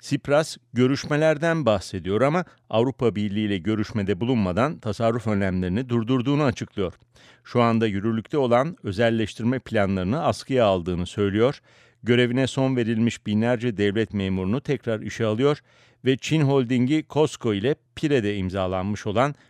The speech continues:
üç yüz yirmi milyonluk yatırımı tek taraflı iptal ettiğini bildiriyor.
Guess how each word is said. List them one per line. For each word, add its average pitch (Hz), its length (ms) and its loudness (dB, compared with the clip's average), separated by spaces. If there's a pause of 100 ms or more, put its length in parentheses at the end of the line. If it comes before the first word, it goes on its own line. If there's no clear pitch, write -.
(160)
üç - 220 -6
yüz 127 160 -4
yirmi 123 200 0
milyonluk 101 580 0
yatırımı 107 500 -2 (360)
tek 160 240 -2
taraflı 101 460 -2
iptal 113 440 -2
ettiğini 98 440 -4
bildiriyor. 98 400 -4